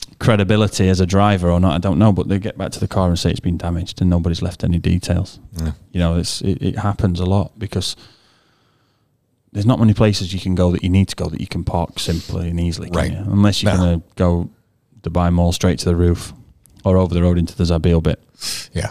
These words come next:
Speaker 1: You know, most of the malls and most of the government offices and most of them, they're, you know, they're popular places, so the parking's
Speaker 2: Yeah.
Speaker 1: always full or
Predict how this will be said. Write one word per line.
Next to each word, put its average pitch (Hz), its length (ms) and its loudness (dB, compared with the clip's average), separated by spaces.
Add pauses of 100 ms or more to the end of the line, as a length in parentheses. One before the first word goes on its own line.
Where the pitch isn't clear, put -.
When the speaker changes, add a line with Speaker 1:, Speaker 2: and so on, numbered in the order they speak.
Speaker 1:
You 98 80 4
know, 85 280 4
most 104 320 4
of - 60 -4
the 87 60 2
malls 95 360 4
and 92 80 4
most 107 240 4
of - 40 -6
the 85 60 -2
government 92 320 2
offices 87 300 -4
and 87 80 0
most 95 260 2
of 90 60 -2
them, 87 120 2
they're, 90 220 0 (180)
you 101 100 -4
know, 92 300 0 (260)
they're 95 320 2 (540)
popular 95 440 0
places, 131 420 -2
so - 120 -6
the 85 100 -4
parking's 98 420 0
Speaker 2:
Yeah. 87 60 0
Speaker 1:
always 90 180 -2
full 107 240 -10 (440)
or 85 340 0